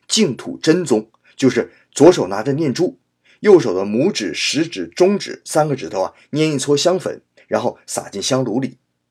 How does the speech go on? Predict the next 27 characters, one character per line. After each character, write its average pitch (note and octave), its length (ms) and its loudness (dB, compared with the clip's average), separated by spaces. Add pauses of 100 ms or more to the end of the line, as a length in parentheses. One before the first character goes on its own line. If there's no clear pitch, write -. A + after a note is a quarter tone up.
(120)
最 C3+ 120 4
后 A#2 360 2
双 F3 260 4
手 A2+ 160 0
合 G#2+ 240 -2
十， C3 400 -2 (160)
向 G#2 240 -2
灵 F#2+ 180 -4
前 G2+ 300 -4
一 A#2+ 100 -6
鞠 C3+ 180 0
躬。 E3 260 0 (840)
那 D3+ 100 2
还 E3+ 120 4
有 B2+ 100 6
其 - 220 -4
他 F3+ 160 -6
的 D#3 100 -4
宗 C#3 220 -2
派 D3 200 -2
呢， G2 180 -4 (260)
有 F#2 220 0
念 B2 180 2
完 C3 140 0
香 C3+ 200 -2
之 C#3 80 -10
后 C#3 280 -6